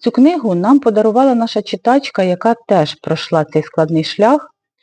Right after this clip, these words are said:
і читаючи книгу та спілкуючись з авторкою, вона розуміла, що вона не сама.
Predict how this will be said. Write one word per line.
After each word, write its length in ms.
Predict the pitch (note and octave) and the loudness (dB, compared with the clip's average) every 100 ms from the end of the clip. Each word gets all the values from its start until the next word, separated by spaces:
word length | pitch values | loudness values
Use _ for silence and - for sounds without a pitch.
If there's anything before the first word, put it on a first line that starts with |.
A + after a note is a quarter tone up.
| _ _ - | _ _ -18
і 80 | |
читаючи 540 | - A3 C4 C#4 C4+ A3+ | -8 -4 2 2 2 -2
книгу 340 | G#3+ D4 C#4 | 2 4 4
та 140 | G3+ F3+ | 2 -4
спілкуючись 680 | - G#3 A3+ C4 - G3 D#3+ | -2 -6 0 -2 0 -4 -4
з 120 | D#3 | -2
авторкою, 680 | A#3+ - - F3+ E3 D#3+ D3+ | -2 -2 -6 -4 -4 -2 -2
вона 280 | E3+ A3 A#3+ | 0 2 2
розуміла, 540 | G#3+ G#3 A#3 C4+ G3+ | 2 2 4 4 2
що 220 | - F#3 | -2 -6
вона 360 | F3+ G#3 G3+ - | -4 -4 -4 -6
не 320 | F3+ F3 F#3 G#3 | -6 -4 -6 -8
сама. 480 | - F#3+ F#3 E3+ | -10 -6 -4 -2